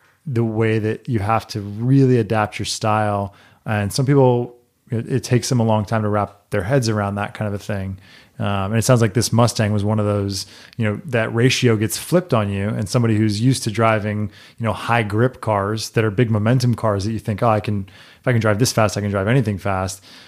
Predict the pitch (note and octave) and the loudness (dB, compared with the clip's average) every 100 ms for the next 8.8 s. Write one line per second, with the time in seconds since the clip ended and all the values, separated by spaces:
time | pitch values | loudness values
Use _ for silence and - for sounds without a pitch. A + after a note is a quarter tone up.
0 | _ - A2+ C3 B2+ A#2+ - C3 A2+ A2+ | _ -4 2 4 2 0 -4 0 0 2
1 | B2 A2 G#2+ G#2 - - - C3 A#2 G#2+ | 0 0 0 -4 -6 -12 -8 -2 0 2
2 | B2 D3 A2 G#2 - - G#2 G2 G2+ A2+ | 4 6 4 0 -4 -6 -4 -2 -2 0
3 | A#2+ G#2 G2 G#2+ D#3 C#3 A2+ - B2 A2 | 0 0 0 2 2 2 -2 0 0 2
4 | G#2+ A2+ A2 - A#2 A2 G#2 G2+ - - | 0 0 -2 -2 2 2 2 0 -6 -20
5 | - - G#2+ G2+ G2+ G#2+ G2+ - - A#2+ | -20 -12 -6 -2 0 0 -2 -6 -4 0
6 | B2+ A2 A2+ A2+ B2 A2 G2+ G2 - A2 | 2 4 4 4 2 0 -2 -6 -4 0
7 | G2+ G2 G2 G2+ G2+ A#2+ G2+ G2+ G2 - | 2 0 -2 -4 -4 -2 0 -2 -4 -20
8 | _ _ G#2 F#2+ - - - | _ _ -6 -6 -8 -18 -20